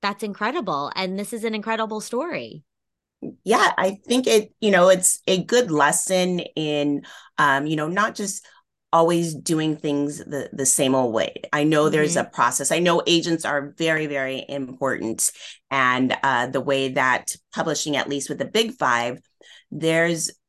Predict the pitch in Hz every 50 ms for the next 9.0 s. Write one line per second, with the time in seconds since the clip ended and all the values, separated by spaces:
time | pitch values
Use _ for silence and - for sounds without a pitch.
0 | - - - 170 185 190 185 202 196 180 165 202 254 285 247 220 185 170 165 156
1 | 156 165 151 143 147 147 147 139 143 143 143 143 - 143 143 143 - - _ -
2 | - 160 147 139 139 135 135 131 131 - - 143 135 139 135 - 175 - - -
3 | - - - _ _ - 147 143 131 131 135 135 131 127 127 123 - - - 143
4 | 139 131 127 127 135 135 - - - - 180 170 - - - 151 131 113 - -
5 | - 156 147 143 143 143 147 143 135 131 131 - - - - - - - - 131
6 | 120 117 113 107 - - - 82 80 - - - - - 73 - 101 117 113 123
7 | 139 - - - 160 147 123 - - - - - - - - - _ _ - 175
8 | - - - - - - - - - 170 180 180 190 196 190 190 - 208 180